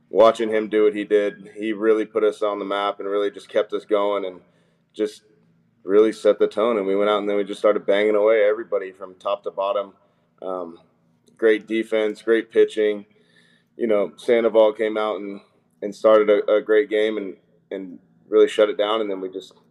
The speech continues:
we played from there. We just had fun. You know, it's, uh, it was for us. It was for Mexico. It was for,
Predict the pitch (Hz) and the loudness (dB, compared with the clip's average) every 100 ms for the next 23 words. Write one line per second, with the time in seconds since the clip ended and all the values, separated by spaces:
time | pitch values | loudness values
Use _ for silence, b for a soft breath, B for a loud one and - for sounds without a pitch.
0 | _ _ - 98 104 104 104 95 92 90 | _ _ -16 -6 4 4 4 -4 -4 -2
1 | 95 95 107 98 - 104 92 90 92 92 | -4 -2 0 0 0 -2 -2 -2 0 -2
2 | - 95 90 - _ _ _ _ _ _ | 2 2 2 -4 _ _ _ _ _ _
3 | _ 95 104 104 107 104 95 95 104 101 | _ -4 -2 2 2 2 -4 -8 -4 -4
4 | 101 - 110 101 95 - 95 90 | -4 -2 0 0 -2 -4 -4 -4